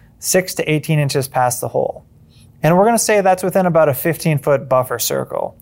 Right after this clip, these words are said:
If you're putting within that fifteen foot, call it birdie putt radius, it's reasonable to expect to roll the ball past the hole,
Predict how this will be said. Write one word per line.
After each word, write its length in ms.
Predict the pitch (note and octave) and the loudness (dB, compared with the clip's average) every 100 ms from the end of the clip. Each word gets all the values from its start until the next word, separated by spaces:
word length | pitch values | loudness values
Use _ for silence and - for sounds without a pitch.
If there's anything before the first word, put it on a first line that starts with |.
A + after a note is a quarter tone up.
| - _ | -20 _
If 160 | - G#3+ | 0 2
you're 140 | B3+ | 2
putting 500 | A3+ G#3 G3+ G3 F#3 | 2 2 4 0 -2
within 320 | D#3 D3+ F#3 F3 | -2 0 0 2
that 220 | D#3+ - | 0 0
fifteen 400 | E3+ - E3+ D3+ | -4 -2 -2 -2
foot, 440 | - D#3 D3 - | 2 2 0 -6
call 180 | - D3+ | 0 0
it 100 | C3+ | 2
birdie 200 | D3+ D#3 | 0 0
putt 240 | D3+ C#3+ | 0 -2
radius, 600 | C#3+ C#3+ C#3+ B2+ B2+ - - - - - - | 0 -2 0 0 -2 -6 -12 -20 -20 -20 -8
it's 200 | - D3 | -2 -2
reasonable 520 | D3 F#3+ G3+ G3 F3 D#3+ | 2 2 2 2 4 2
to 160 | E3+ | 2
expect 480 | D3+ - - C3+ - | 0 -2 0 0 -2
to 80 | C3+ | -2
roll 200 | C3 C3+ | 0 0
the 80 | B2+ | 2
ball 240 | B2 B2+ | 2 2
past 340 | - A#2+ A2+ | 0 -4 -4
the 80 | - | -6
hole, 400 | A2+ B2 B2 - | -2 -2 -2 -6